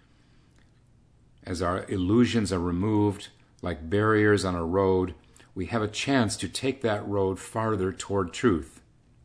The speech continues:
Instead of commiserating and offering a shoulder to cry on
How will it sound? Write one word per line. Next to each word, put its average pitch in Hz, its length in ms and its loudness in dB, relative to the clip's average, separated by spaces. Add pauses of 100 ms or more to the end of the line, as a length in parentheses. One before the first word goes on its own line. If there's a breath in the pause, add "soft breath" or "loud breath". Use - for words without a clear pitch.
(2000 soft breath)
Instead 101 360 0
of - 140 -2
commiserating 92 840 4
and 92 80 -4
offering 98 460 0
a 87 40 -4
shoulder 107 520 -2
to 87 120 -6
cry 110 440 -2
on 87 280 -4